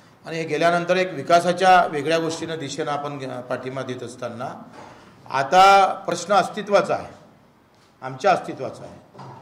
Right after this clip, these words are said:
कारण इथं मंत्रिपद महत्त्वाचं नाही, विकास थोडंसं आपण बाजूला ठेवू, पण आमच्या अस्तित्वालाच कोणी जर आता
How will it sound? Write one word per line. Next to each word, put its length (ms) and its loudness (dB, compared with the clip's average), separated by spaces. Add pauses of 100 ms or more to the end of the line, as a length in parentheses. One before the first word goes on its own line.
(460)
कारण 120 -8
इथं 220 -4
मंत्रिपद 440 -2
महत्त्वाचं 600 -2
नाही, 180 -4
विकास 440 0
थोडंसं 260 -6
आपण 220 -6
बाजूला 340 -4
ठेवू, 160 -10
पण 200 -8 (460)
आमच्या 380 0
अस्तित्वालाच 640 2
कोणी 220 -4
जर 140 2
आता 300 2